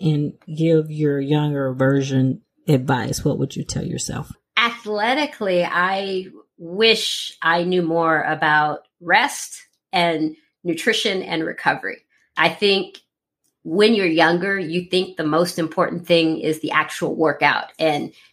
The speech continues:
Speaker 2: you know, you wanna see how badass you can be. Can I do, you know, a ten K swim? Can I do a hundred mile bike? And you like to brag about that. But really, it's not the big workouts that make you better.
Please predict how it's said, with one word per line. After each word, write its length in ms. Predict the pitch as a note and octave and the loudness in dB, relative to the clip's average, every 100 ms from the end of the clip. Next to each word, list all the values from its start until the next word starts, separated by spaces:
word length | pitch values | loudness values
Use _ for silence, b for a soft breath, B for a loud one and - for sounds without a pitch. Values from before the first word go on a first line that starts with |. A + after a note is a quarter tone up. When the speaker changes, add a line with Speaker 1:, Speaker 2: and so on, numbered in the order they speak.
| _ | _
Speaker 2:
you 140 | E3+ | 0
know, 120 | D#3+ | 2
you 180 | D#3 E3+ | 0 2
wanna 180 | F#3 G3 | 2 2
see 180 | - G3 | 0 -2
how 220 | G3 E3 | 2 0
badass 560 | E3 F3+ E3+ D#3 E3 - | 2 0 2 2 0 -2
you 80 | F3 | -2
can 200 | F3 D#3 | -2 0
be. 220 | F3 D#3 | 0 0
Can 160 | - E3 | -4 -4
I 140 | F3 | -2
do, 340 | F3+ F#3+ F3+ F3 B _ | -2 0 0 -2 B _
you 120 | F#3 | 0
know, 300 | E3 D#3+ D3+ | 2 2 0
a 380 | G#2+ G#2+ G#2 - _ - | 2 0 -2 -8 _ -4
ten 240 | B3+ G#3 | 0 0
K 240 | F#3 G#3 F#3 | 0 0 0
swim? 680 | F3+ G#3 F#3+ F3+ F3 E3+ | 0 0 2 4 4 2
Can 140 | E3 D#3+ | -2 -2
I 160 | D#3 | -2
do 240 | F3+ F3+ E3+ | 0 0 -2
a 60 | |
hundred 320 | D#3 G3+ F#3 D#3+ | -2 -4 -4 2
mile 280 | E3 D#3 | 2 4
bike? 440 | D#3 D#3 D#3+ D#3 D#3 | 4 4 4 2 -2
And 120 | D3+ | -6
you 100 | E3 | -4
like 300 | D#3 E3+ E3+ | 0 0 -2
to 80 | E3 | -8
brag 320 | D3+ D3+ D#3 | -2 0 0
about 260 | E3+ D3+ - | 2 0 0
that. 260 | D#3 E3 F3 | 0 0 0
But 160 | E3 - B B B | -6 -6 B B B
really, 520 | F3+ A#3+ G4+ F4+ A#3+ | -2 2 4 2 0
it's 180 | G#3+ G#3+ | 0 -2
not 240 | C4 F#4 - | -4 -4 -6
the 80 | |
big 340 | A3 C4 C4 E3+ | -4 0 0 0
workouts 560 | F#3 G3 G#3+ - - - | -4 0 -2 -2 -6 -6
that 200 | F3+ F3+ | -4 -2
make 300 | F3 - G3 | -2 -4 -14
you 120 | F#3 | -16
better. 560 | _ D3+ F3+ A3 B3 | _ 0 2 0 0